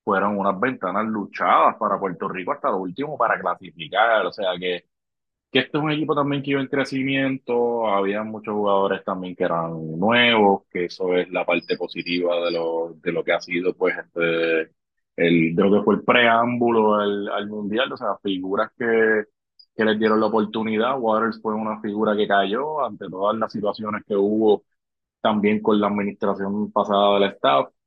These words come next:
con jugadores que se fueron, jugadores que no quieren, no querían estar, que se retiraron, salió la figura de Waters, eh, la figura de Howard con esas oportunidades, eh,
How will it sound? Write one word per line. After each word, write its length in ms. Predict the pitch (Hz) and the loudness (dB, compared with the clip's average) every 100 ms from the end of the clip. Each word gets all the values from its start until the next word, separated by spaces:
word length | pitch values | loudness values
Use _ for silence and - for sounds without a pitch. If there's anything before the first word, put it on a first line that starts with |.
| _ | _
con 200 | 98 95 | -10 -10
jugadores 420 | 90 90 98 98 | -8 -6 -6 -8
que 100 | 104 | -12
se 140 | 90 | -10
fueron, 480 | - 117 117 113 107 | 0 4 6 4 2
jugadores 340 | 101 90 90 | 2 0 -2
que 100 | 87 | -4
no 100 | 98 | -6
quieren, 340 | 90 90 87 87 | -4 -4 -2 -4
no 100 | 85 | -4
querían 240 | 85 78 | -4 -4
estar, 460 | - 113 110 110 107 | -2 2 4 4 4
que 100 | 101 | 0
se 140 | 101 | 0
retiraron, 760 | 90 85 80 101 113 110 104 101 | -4 -4 0 4 6 4 2 -2
salió 220 | 85 85 | -6 -4
la 140 | 87 | -4
figura 300 | - 90 87 | -2 -2 0
de 80 | 85 | -2
Waters, 840 | 78 92 113 110 104 101 98 95 _ _ _ _ - | -2 2 4 4 4 2 0 -4 _ _ _ _ -4
eh, 280 | 85 85 | 0 2
la 120 | 85 87 | 0 -2
figura 300 | 95 95 107 | -2 0 0
de 100 | 95 | 0
Howard 1000 | 92 92 110 110 110 107 101 98 98 98 | 0 2 2 0 -4 -4 -6 -8 -10 -10
con 200 | 104 95 | -10 -10
esas 180 | - 92 | -8 -8
oportunidades, 1200 | 92 90 80 90 87 107 113 107 101 98 98 98 | -4 -4 -6 -10 -2 2 4 4 4 4 4 2
eh, 600 | 92 87 85 87 92 87 | 0 -2 -2 -4 -10 -14